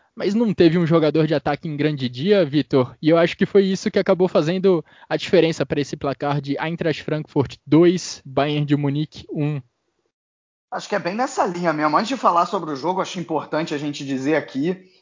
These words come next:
Speaker 2: da bela homenagem que fez o, o Frankfurt às vítimas do atentado de Hanau, né? Hanau, pra quem não sabe,
Speaker 1: Sim.
Speaker 2: é uma cidadezinha pequena, próxima a Frankfurt, bem próxima a Frankfurt,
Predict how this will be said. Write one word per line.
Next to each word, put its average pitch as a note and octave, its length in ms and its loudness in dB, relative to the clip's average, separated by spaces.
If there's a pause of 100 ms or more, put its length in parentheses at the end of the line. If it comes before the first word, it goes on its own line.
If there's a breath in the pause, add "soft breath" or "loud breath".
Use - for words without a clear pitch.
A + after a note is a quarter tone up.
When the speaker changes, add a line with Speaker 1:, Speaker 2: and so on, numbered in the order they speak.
(140 soft breath)
Speaker 2:
da D3 100 4
bela D3+ 280 2
homenagem E3+ 580 0
que E3 100 -8
fez D3+ 460 -4
o, C3 460 0
o C3 40 -6
Frankfurt D3+ 840 -2
às D3 300 4
vítimas D3 540 -4
do D3+ 80 4
atentado C#3+ 540 0
de C#3+ 120 -8
Hanau, C3+ 540 2
né? A2+ 100 -10
Hanau, C3 360 -2
pra F3+ 140 -6
quem D3+ 140 -10
não D3+ 160 -8
sabe, D3+ 240 -2
Speaker 1:
Sim. D#3+ 40 -6
Speaker 2:
é D#3+ 40 -6
uma D3 120 -6
cidadezinha C#3 600 -4
pequena, F#3+ 680 -4 (400 soft breath)
próxima E3+ 480 2
a C#3 40 -4
Frankfurt, F#3 540 -6
bem D3+ 160 -6
próxima C#3 400 -4
a C3+ 40 -12
Frankfurt, D#3+ 580 -8